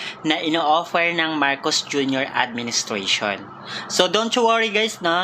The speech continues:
Yung nakikita nyo po ay filter po ito sa TikTok. Baka s-, masyado po kayong magandahan.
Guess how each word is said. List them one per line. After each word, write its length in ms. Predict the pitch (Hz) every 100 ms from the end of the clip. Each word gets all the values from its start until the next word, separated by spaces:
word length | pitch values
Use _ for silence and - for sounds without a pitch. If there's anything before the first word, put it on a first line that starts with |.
| 196
Yung 560 | 180 175 175 175 170
nakikita 480 | 160 160 156 156 151
nyo 160 | 151 143
po 160 | 147
ay 320 | 135 123 127
filter 480 | - 147 131 127 139
po 240 | 135 135 147
ito 320 | 165 151 127 123
sa 160 | - 113
TikTok. 720 | - 113 - 117 107 - -
Baka 320 | 131 139 160
s-, 120 | - - -
masyado 400 | 156 147 143 143
po 160 | 147
kayong 240 | - 139 139
magandahan. 880 | 139 127 127 131 135 127 113 117